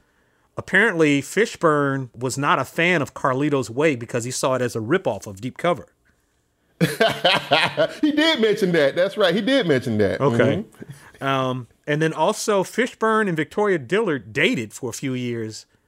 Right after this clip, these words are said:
Speaker 1: uh, after Deep Cover. They met on the movie and they dated for a few years after that.
Speaker 2: I don't blame him.
Speaker 1: Yeah.
Speaker 2: But go
Speaker 1: Yeah,
Speaker 2: ahead.
Speaker 1: Victoria Dillard is
Speaker 2: <laughs>
Speaker 1: absolutely stunning in this movie. Um, and then a,
Speaker 2: Mm-hmm.
Speaker 1: a, a quick aside, it's kind of a sad aside, but,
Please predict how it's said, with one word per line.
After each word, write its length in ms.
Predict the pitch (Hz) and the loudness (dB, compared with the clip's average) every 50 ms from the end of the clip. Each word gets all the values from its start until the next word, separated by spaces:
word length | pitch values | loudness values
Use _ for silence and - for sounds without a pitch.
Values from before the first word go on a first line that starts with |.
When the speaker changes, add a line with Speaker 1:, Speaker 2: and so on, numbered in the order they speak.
| _ _ _ _ _ _ _ - | _ _ _ _ _ _ _ -6
Speaker 1:
uh, 180 | 120 120 120 - | -4 -4 -4 -4
after 320 | 127 143 175 185 - - | -2 -2 -2 -2 -4 -6
Deep 220 | 131 127 165 151 - | -8 -8 -8 -8 -6
Cover. 280 | - 175 185 143 110 | -4 -4 -4 -4 -6
They 120 | 104 117 120 | -8 -8 -6
met 180 | 123 139 147 | -4 -2 -2
on 120 | 156 156 151 | -2 -2 -2
the 60 | 143 | -4
movie 320 | 143 147 151 151 160 156 | -4 -4 -4 -4 -4 -4
and 100 | 131 127 | -4 -2
they 80 | 143 151 | -4 -4
dated 320 | 139 135 131 170 175 143 | -2 0 0 2 2 0
for 140 | - - 117 | -2 -4 -6
a 20 | 107 | -6
few 160 | - 143 135 | -6 -6 -4
years 280 | 131 127 131 123 110 | -2 0 -2 0 0
after 320 | 135 131 151 147 - - 110 | 2 2 2 0 -2 -4 -8
that. 320 | 98 95 92 92 85 - _ _ _ _ - - - - | -8 -8 -10 -12 -14 -16 _ _ _ _ -20 -16 -8 -4
Speaker 2:
I 200 | 85 90 95 104 | -2 0 0 2
don't 260 | 113 120 131 165 156 | 2 2 2 2 0
blame 280 | 165 185 240 330 320 196 | 0 0 0 2 2 2
him. 180 | 151 110 127 | 2 4 4
Speaker 1:
Yeah. 220 | 139 143 123 104 - - _ - | 2 2 0 0 -4 -12 _ -8
Speaker 2:
But 120 | - 92 | -6 -2
go 160 | 92 110 123 | 2 4 4
Speaker 1:
Yeah, 100 | 139 - | 4 4
Speaker 2:
ahead. 160 | - - 120 117 | 2 0 0 -2
Speaker 1:
Victoria 360 | 131 131 - 160 156 143 135 | -4 -4 0 2 4 4 4
Dillard 300 | 131 143 139 127 120 127 | 4 4 4 4 6 4
is 280 | 156 156 104 123 120 - - | 4 4 4 2 0 0 -2
Speaker 2:
<laughs> 60 | - | -2
Speaker 1:
absolutely 380 | - 135 127 - - 127 113 110 | 0 0 0 0 -2 -6 -6 -6
stunning 320 | - - 135 123 113 110 110 | -4 -2 -2 -2 -2 -2 -2
in 60 | 101 | -4
this 180 | 104 107 - | -4 -6 -4
movie. 320 | 120 113 107 101 98 95 - _ - - - - - - - - - | -4 -4 -4 -4 -6 -8 -10 _ -20 -20 -20 -20 -20 -20 -16 -10 -4
Um, 240 | 131 127 123 127 - | -2 -2 -2 -2 -2
and 160 | - 170 196 | -2 0 2
then 120 | 233 240 240 | 2 2 2
a, 40 | |
Speaker 2:
Mm-hmm. 460 | 220 208 254 - 202 - 226 233 226 269 | 2 2 0 0 -2 0 -2 0 0 0
Speaker 1:
a, 40 | |
a 40 | 233 | 0
quick 200 | - - 330 - | 0 0 0 0
aside, 320 | 196 - - 269 208 180 226 | 0 0 2 2 2 2 0
it's 100 | - - | 0 0
kind 160 | 285 262 208 | 0 2 2
of 60 | 139 | 0
a 60 | 127 | 0
sad 260 | - - 185 247 285 | 0 0 0 0 0
aside, 440 | 160 131 - 147 127 117 113 117 107 | 0 -2 -2 -4 -4 -4 -6 -8 -6
but, 240 | 104 131 127 120 - | -4 -4 -4 -4 -6